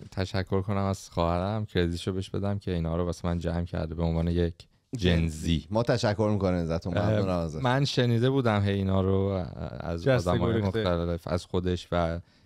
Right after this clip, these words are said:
Speaker 1: زیاد بعضیاشو حالا نمیدونستم
Speaker 2: بله.
Speaker 1: چی. گفتم جالبه شاید اینجا بگیم.
Speaker 2: بفرمایید.
Speaker 1: البته جنزیای داخل ایران و ایرانیای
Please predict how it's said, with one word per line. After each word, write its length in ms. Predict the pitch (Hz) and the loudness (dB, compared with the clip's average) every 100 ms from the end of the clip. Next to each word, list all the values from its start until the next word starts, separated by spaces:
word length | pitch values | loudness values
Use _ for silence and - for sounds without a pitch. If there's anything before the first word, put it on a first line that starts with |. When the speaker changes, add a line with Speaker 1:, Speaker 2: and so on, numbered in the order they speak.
| _ | _
Speaker 1:
زیاد 460 | 117 110 120 120 123 | -10 -2 2 4 4
بعضیاشو 500 | 120 117 110 104 113 | 2 2 2 2 2
حالا 240 | 101 95 95 | 2 2 4
نمیدونستم 680 | 98 87 78 78 - 78 | 4 4 2 -2 -2 -2
Speaker 2:
بله. 220 | 90 87 | 0 0
Speaker 1:
چی. 60 | 87 | 0
گفتم 340 | 147 - 131 | 0 2 0
جالبه 380 | 120 101 98 98 | 4 4 4 2
شاید 280 | 95 92 92 | 2 0 0
اینجا 200 | 87 90 | 0 -2
بگیم. 260 | 95 107 123 | -2 -2 0
Speaker 2:
بفرمایید. 360 | 147 110 82 | 2 0 2
Speaker 1:
البته 360 | 113 117 143 147 | 4 4 4 0
جنزیای 1000 | - 131 120 117 110 113 113 110 107 104 | -2 0 4 4 2 2 4 4 4 2
داخل 440 | 110 107 - 104 | 2 0 2 2
ایران 340 | 104 107 107 104 | 2 4 4 4
و 40 | |
ایرانیای 840 | 92 107 101 101 104 98 104 104 | 4 4 4 4 4 2 2 0